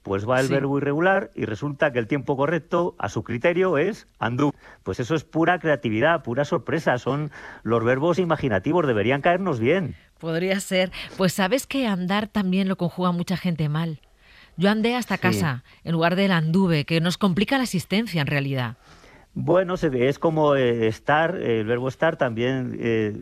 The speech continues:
Speaker 1: lo, decimos estuve en el pasado, ¿no? Igual que anduve, eh, es irregular, pero también tiene su familia, el pobre.
Speaker 2: También, también. Luego,
Speaker 1: <laughs>
Speaker 2: ah, eh, ¿qué me dices de los tiempos impersonales? Y,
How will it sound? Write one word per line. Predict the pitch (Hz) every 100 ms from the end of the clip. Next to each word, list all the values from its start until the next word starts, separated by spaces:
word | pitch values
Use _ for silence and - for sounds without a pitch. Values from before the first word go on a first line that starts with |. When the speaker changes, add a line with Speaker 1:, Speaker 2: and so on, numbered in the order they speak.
| -
Speaker 1:
lo, | 110 -
decimos | 104 107 139 123 123
estuve | 110 - 170 151 156 220 -
en | 107
el | 104 104 104
pasado, | 101 101 143 143 110
¿no? | 139 160
Igual | 117 120
que | 101
anduve, | 107 107 147 143 165 185
eh, | 110 110 104 104 - - - -
es | 120 127
irregular, | 156 147 156 170 175
pero | - 170
también | 123 117 139 151
tiene | 175 160
su | 127
familia, | 110 92 113 139
el | 101
pobre. | 82 117 127 76 - -
Speaker 2:
También, | 156 147 147 123
también. | 139 131 139 127 - -
Luego, | 180 208 233
Speaker 1:
<laughs> | 262 247
Speaker 2:
ah, | 233 185
eh, | - 190
¿qué | -
me | 240 254
dices | 254 285 247
de | 214
los | 190
tiempos | - 226 240 294
impersonales? | 247 220 175 175 165 170 160 151 139 139
Y, | - 175